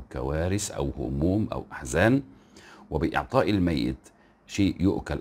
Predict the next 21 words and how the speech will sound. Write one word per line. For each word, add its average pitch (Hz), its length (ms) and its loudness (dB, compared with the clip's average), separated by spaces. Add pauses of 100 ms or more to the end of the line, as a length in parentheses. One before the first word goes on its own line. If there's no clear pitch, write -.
أو 78 160 0
يشرب 156 340 2 (420)
ربما 82 380 0
تدل 80 380 -2
على 76 380 -4 (320)
تخطي 85 800 -2
هذا 85 300 2
الرائي 95 580 0 (240)
لبعض 78 380 2
مشاكله 73 760 -4 (560)
أو 80 240 2 (200)
عقباته 73 840 -2
التي 69 360 -6
يمر 69 360 -2
بها 71 400 -4
في 65 320 -8 (200)
ال-، 62 680 -8
الفترة - 460 -8
المقبلة. 60 440 -8 (1000)
إعطاء 92 400 4
الميت 139 680 2